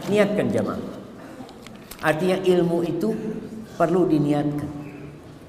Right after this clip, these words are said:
Memang orang, Masya Allah, memang orang mau menikah ya belajar, belajar. Kalau nggak salah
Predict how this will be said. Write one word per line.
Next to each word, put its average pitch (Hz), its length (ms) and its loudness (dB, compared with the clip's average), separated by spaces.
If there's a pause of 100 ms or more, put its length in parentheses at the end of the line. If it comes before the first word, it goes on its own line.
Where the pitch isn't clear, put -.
Memang 151 400 4
orang, 151 300 4 (960)
Masya 131 400 -2
Allah, 98 380 -8 (1120)
memang 165 320 2
orang 151 380 6 (580)
mau 151 160 4
menikah 151 400 4
ya 233 80 6
belajar, 247 480 4 (400)
belajar. 143 380 0 (1300)
Kalau 175 240 6
nggak 185 240 2
salah 214 640 4